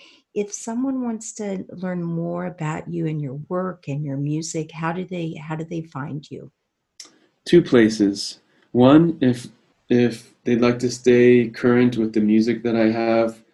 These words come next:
Speaker 2: go to patreon dot com slash madhu music. I update that website with offerings and we can stay more intimately connected that way.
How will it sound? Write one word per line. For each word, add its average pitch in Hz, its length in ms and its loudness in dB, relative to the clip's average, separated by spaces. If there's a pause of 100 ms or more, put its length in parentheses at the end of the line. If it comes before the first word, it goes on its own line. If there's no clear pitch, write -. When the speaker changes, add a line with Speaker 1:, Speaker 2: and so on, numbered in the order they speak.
(340)
Speaker 2:
go 117 240 2
to 113 340 -2
patreon 120 840 2
dot 113 320 0
com 120 580 0 (140)
slash 104 640 -4 (260)
madhu 110 720 4
music. 120 560 4 (1300)
I 98 120 -4
update 107 440 2
that 104 220 0
website 104 580 0
with 95 320 -2
offerings 104 640 -2
and 92 200 -4
we 95 120 -4
can 95 420 -4 (360)
stay 101 500 0
more 92 220 -2
intimately 107 440 0
connected 101 480 -2
that 110 220 0
way. 131 340 -2